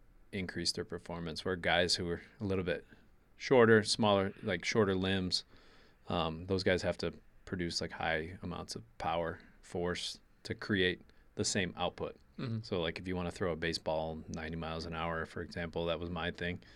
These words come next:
Speaker 1: You know, having, like, shorter arms, being a little bit shorter in height, I have to create a lot more power,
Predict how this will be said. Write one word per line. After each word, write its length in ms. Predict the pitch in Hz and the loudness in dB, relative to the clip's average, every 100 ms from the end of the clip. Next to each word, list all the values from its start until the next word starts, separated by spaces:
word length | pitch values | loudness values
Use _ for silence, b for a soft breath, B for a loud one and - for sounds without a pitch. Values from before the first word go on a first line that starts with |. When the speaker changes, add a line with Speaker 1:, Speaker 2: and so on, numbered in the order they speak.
| B B B B - | B B B B -6
Speaker 1:
You 80 | 87 | -4
know, 80 | |
having, 380 | 85 92 87 90 | 0 0 0 -2
like, 180 | 90 85 | -2 -2
shorter 380 | - 104 95 90 | 0 2 4 2
arms, 340 | 95 95 98 95 | 2 0 0 0
being 160 | 95 | -2
a 60 | 95 | 0
little 140 | 95 | 0
bit 160 | 87 - | 0 0
shorter 440 | - - 98 95 90 | 0 2 2 2 0
in 80 | |
height, 320 | 87 107 101 - b b b b b b - | 2 4 4 2 b b b b b b 4
I 60 | |
have 120 | 95 | 6
to 80 | - | 4
create 240 | - 110 95 | 2 4 4
a 60 | |
lot 520 | 87 92 98 95 - | 2 4 8 8 8
more 500 | 113 98 95 95 87 B B B B B - - | 4 2 2 2 -2 B B B B B -20 -12
power, 480 | - 92 90 90 85 | 0 4 4 4 0